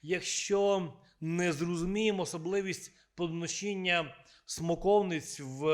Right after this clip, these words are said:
Адріатичному, Середземноморському регіоні. А, справа в тому, що, окрім головного врожаю, є ще так званий, а, врожай бреба, да, його називають.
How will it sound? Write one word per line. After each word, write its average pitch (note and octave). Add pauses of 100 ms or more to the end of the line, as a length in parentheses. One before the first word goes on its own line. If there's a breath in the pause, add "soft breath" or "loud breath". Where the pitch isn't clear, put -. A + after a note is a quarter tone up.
(320)
Адріатичному, D#3+ (160 loud breath)
Середземноморському D3
регіоні. A#2+ (640 loud breath)
А, C3+
справа G#3
в G#3
тому, G#3+
що, -
окрім F3
головного E3
врожаю, E3+ (340 loud breath)
є F3
ще F3+
так D#3
званий, D#3 (300 loud breath)
а, C#3+
врожай D#3+
бреба, C#3
да, B2
його C3
називають. A2+